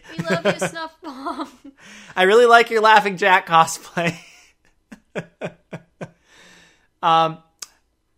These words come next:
Speaker 2: oh, is that, oh, that's you. Well, I gotta go.
Speaker 1: I have to, oh. "Well,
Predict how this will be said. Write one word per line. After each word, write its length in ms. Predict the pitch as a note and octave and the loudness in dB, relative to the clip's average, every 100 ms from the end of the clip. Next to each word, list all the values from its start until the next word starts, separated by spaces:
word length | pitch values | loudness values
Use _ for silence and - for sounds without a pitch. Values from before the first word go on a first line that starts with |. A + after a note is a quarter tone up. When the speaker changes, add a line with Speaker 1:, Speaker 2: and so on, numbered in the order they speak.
| _ | _
Speaker 2:
oh, 320 | F3 E3+ D#3+ | -2 0 0
is 120 | D#3+ D3+ | -2 -2
that, 340 | F3+ F#3 - _ _ | -2 -2 -8 _ _
oh, 100 | F3 | 0
that's 180 | E3+ D#3+ | 0 -2
you. 240 | D#3+ A#2+ G#2 _ _ _ | -6 -8 -12 _ _ _
Well, 120 | D3+ C#3+ | -12 -10
I 60 | |
gotta 160 | C#3 C3 | -10 -12
go. 260 | B2 A2 _ _ | -12 -16 _ _
Speaker 1:
I 120 | A3 | -20
have 160 | C4 C4+ | -20 _
to, 60 | - | -20
oh. 180 | G#3+ F#3+ _ _ _ - | -20 -20 _ _ _ -12
"Well, 320 | B3+ D#4 | -8 -8